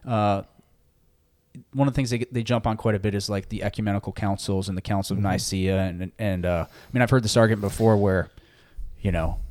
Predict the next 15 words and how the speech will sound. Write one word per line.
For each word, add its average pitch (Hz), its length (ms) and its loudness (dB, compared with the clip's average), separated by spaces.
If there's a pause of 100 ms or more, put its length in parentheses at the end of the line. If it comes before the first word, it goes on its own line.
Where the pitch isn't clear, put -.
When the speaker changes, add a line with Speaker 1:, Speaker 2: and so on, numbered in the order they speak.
(360)
Speaker 1:
"Well, 117 140 4
these 117 220 2
all, 127 160 8
these 117 220 -2
guys 127 280 6
all 131 120 8
got 123 160 4
together, 120 320 4
went 107 160 2
into 110 60 2
this 104 160 0
dark, 113 260 4
smoky 113 380 0
room 117 320 2
and 92 220 -2